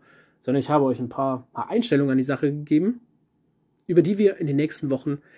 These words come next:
gerne weiter ausführen können. Wir nehmen uns jedes Thema davon raus und reden einfach nochmal drüber.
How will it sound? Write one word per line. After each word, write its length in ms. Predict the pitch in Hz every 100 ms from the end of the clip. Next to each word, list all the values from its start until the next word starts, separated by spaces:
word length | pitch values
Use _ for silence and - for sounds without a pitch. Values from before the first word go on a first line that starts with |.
| - _
gerne 360 | 143 202 247 170
weiter 260 | 160 151
ausführen 340 | 107 131 120 117
können. 200 | 127 - _ _ _ _ _ _ _ -
Wir 100 | 147
nehmen 140 | 202
uns 120 | 214
jedes 200 | 262 262
Thema 240 | - 254 220
davon 240 | 190 170
raus 420 | 131 226 - - _ _ _ _ -
und 440 | 190 196 208 -
reden 360 | 247 247 370 170
einfach 240 | 135 131
nochmal 180 | 123 98
drüber. 260 | - 73